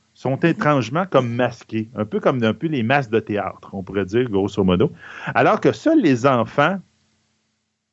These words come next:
sont pas masqués. Puis,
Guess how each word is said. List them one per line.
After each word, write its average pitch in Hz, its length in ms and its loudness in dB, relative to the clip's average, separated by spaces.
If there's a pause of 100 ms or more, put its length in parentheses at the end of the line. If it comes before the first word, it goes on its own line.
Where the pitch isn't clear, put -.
(420)
sont 120 340 -4
pas 123 160 0
masqués. 117 460 -2 (960)
Puis, 190 360 0